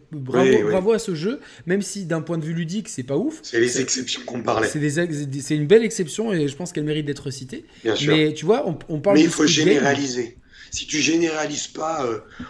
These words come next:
Speaker 2: on va faire du cas par cas, on n'y arrivera jamais.
Speaker 1: Oui, voilà, non, eff-, e-, effectivement, et, et t'as des belles choses comme, euh,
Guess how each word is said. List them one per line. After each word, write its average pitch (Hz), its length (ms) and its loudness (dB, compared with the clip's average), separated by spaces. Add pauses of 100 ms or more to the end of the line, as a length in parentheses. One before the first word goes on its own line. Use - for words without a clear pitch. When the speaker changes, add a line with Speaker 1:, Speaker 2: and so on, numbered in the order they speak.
(140)
Speaker 2:
on 131 80 -2
va 131 40 0
faire 127 140 -2
du 123 100 -4
cas 120 140 -2
par 123 220 -2
cas, 147 120 0
on 139 60 2
n'y 131 60 2
arrivera 110 200 0
jamais. 113 160 2
Speaker 1:
Oui, 196 200 4
voilà, 190 240 4
non, 160 100 2
eff-, 143 220 -2
e-, 135 340 -4
effectivement, 151 680 2
et, 120 120 -2
et 123 100 -6
t'as 131 120 -2
des 127 120 0
belles 131 160 2
choses 175 300 -2
comme, 143 200 2
euh, 127 100 -2